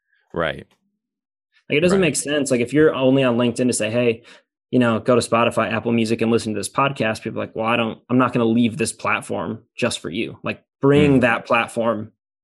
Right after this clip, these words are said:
Speaker 2: to me. And so the better that you can do that, the more, you know,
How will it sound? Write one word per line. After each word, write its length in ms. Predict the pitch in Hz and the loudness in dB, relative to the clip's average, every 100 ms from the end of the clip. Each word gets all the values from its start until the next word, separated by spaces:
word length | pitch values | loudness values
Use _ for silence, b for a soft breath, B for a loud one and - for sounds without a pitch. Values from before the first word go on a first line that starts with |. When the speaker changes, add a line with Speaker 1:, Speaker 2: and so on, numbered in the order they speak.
| _ _ | _ _
Speaker 2:
to 80 | - | -6
me. 280 | 123 90 - - _ _ _ _ _ _ _ | -4 -6 -10 -20 _ _ _ _ _ _ _
And 160 | 120 117 | -4 2
so 120 | 147 | 4
the 80 | 131 | 4
better 240 | 123 135 131 | 4 4 4
that 120 | 131 | 6
you 120 | 131 | 4
can 180 | 131 120 | 4 2
do 140 | 113 | 2
that, 380 | 113 131 127 - | 0 0 0 0
the 60 | 120 | 2
more, 300 | 120 117 - | 4 4 4
you 140 | 143 | 0
know, 260 | 120 110 | 0 -2